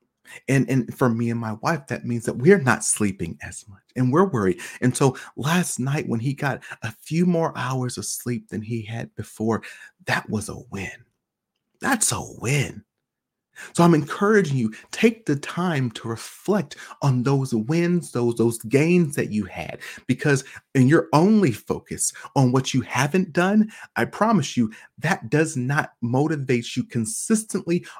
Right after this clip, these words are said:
over the long run. When you're talking about renewable energies, let's talk about renewable energies, right? Yes, you can, you can use that gasoline. That, again, I'm not saying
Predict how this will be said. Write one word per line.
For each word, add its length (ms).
over 320
the 120
long 440
run. 140
When 140
you're 100
talking 360
about 220
renewable 560
energies, 580
let's 140
talk 140
about 200
renewable 480
energies, 380
right? 240
Yes, 340
you 160
can, 260
you 140
can 240
use 380
that 240
gasoline. 560
That, 100
again, 260
I'm 80
not 240
saying 360